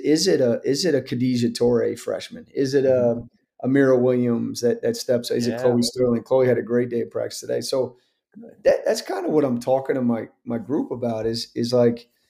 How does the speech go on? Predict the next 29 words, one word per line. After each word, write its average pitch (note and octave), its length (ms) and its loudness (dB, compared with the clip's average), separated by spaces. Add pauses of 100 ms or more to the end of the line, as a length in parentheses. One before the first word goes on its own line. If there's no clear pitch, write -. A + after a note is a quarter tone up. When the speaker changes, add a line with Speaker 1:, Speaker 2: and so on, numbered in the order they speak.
(160)
Speaker 1:
hey, - 200 0
man, C3 460 2 (140)
you C3 260 -6
never C#4+ 260 -4
know D3 440 -2
here. A#2 340 -6 (340)
And, C#3+ 220 0
and C#3 160 0
you C3 60 -2
gotta E3+ 320 -4
be C#3+ 160 -6
ready C3+ 400 2
to, B2 140 -8
and, B2+ 180 -2
and B2+ 260 0
not F3+ 240 0
just F#3+ 220 -4
ready D3+ 240 0
to C3 80 -4
play, D3+ 320 -2
but, B2+ 160 -4
like, B2 160 0
ready A#2+ 320 -2
to B2+ 80 -4
contribute B2+ 640 -2
how B2+ 280 2
you B2 240 2
contribute. A#2+ 640 -12 (100)
And A#2 400 -6